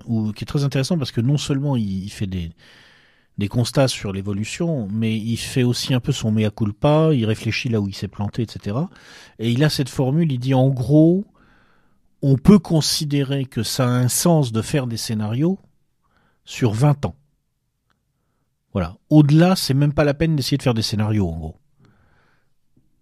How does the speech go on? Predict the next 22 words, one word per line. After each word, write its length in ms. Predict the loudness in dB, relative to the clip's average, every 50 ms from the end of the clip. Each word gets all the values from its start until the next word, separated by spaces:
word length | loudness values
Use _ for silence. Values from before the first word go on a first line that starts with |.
| _ _ _ _ _ _ _
Voilà. 180 | -12 -12 -12 -12 -14
Donc, 260 | -12 -10 -8 -6 -6
c'est, 220 | -6 -6 -6 -8 -12 -18 -12 -4
au, 100 | -2 -2
au 220 | 0 2 2 2 2
plus 220 | 4 4 6 6
haut 180 | 8 8 8 6
niveau, 540 | 6 4 4 4 4 4 4 4 2 -2 -4
pour 140 | -4 -4 0
des 100 | 0 2
gens 140 | 2 0 0
qui 120 | -2 -4
ont 40 | -6
quand 120 | -2 -2
même 100 | -2 -2
un 80 | -4 -6
très 220 | -8 -8 -6 -4
haut 80 | -4 -2
niveau 180 | -2 -2 -2 -2
d'information, 600 | -2 -2 -2 -2 -2 -2 -4 -4 -6 -6 -8 -8
et 40 | -8
cetera, 460 | -10 -12 -10 -10 -8 -6 -4 -6 -6